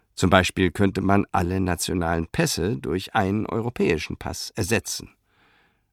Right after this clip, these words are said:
Ein Pass der Europäischen Union, in dem der Geburtsort vermerkt ist, aber nicht die Nationalität. Ich glaube, dass allein dies etwas im Bewusstsein der Generation bewirken würde, die mit einem solchen Pass aufwächst.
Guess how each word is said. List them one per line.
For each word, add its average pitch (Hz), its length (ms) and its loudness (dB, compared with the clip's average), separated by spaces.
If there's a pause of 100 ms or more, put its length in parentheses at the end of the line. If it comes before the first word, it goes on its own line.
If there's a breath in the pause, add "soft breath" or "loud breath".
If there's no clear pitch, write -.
Ein 98 140 2
Pass - 380 4
der - 160 -4
Europäischen 113 640 4
Union, 120 520 6 (760)
in 90 120 0
dem 92 180 2
der 87 100 2
Geburtsort 110 680 4
vermerkt 110 460 2
ist, - 280 -4 (180 loud breath)
aber 104 180 6
nicht - 440 6 (160)
die 98 80 -4
Nationalität. 107 840 -2 (960)
Ich 135 120 2
glaube, 185 220 6
dass 147 140 6
allein 117 380 4
dies 175 460 2
etwas 127 420 -2
im 113 160 2
Bewusstsein 104 760 4
der 92 100 2
Generation 90 640 0
bewirken 92 460 0
würde, 95 280 4 (380 loud breath)
die 110 80 0
mit 95 180 4
einem 90 260 2
solchen 104 420 6
Pass 104 260 -2
aufwächst. - 640 -2